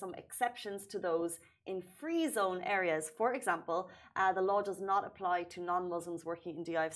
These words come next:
C. So the specific wording in the, uh, D I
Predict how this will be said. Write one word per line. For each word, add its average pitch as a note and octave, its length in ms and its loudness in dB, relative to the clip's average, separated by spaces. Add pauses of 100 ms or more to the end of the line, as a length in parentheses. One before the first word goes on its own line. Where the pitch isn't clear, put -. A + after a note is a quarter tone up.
C. D3+ 200 0 (220)
So G3 120 -6
the F#3 120 0
specific G#3+ 720 -2 (100)
wording F#3+ 500 2 (120)
in F3+ 120 -2
the, E3+ 640 2 (100)
uh, D#3+ 300 2 (240)
D E3+ 120 -6
I F3 120 -2